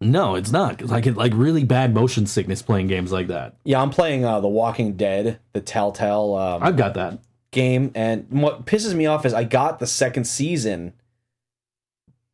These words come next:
Speaker 2: but my roommate Jack deleted my first season by accident.
Speaker 1: Oh, so
Speaker 2: And in order to do the second season,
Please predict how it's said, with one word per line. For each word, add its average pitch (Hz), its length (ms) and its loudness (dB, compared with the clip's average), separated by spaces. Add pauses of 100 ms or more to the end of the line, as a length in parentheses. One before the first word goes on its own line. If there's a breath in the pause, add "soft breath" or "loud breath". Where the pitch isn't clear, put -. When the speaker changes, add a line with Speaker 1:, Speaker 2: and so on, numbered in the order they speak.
(100)
Speaker 2:
but 123 340 0 (380)
my 127 120 0
roommate 127 440 2
Jack 127 440 0
deleted 123 500 0
my 107 140 0
first - 440 -4
season 147 500 -2 (420)
by 107 140 2
accident. 107 500 0
Speaker 1:
Oh, 104 580 0
so 98 440 -2
Speaker 2:
And 143 180 2
in 147 100 2
order 165 240 2
to 151 80 2
do 139 140 0
the 135 100 0
second 196 380 0
season, 120 500 -2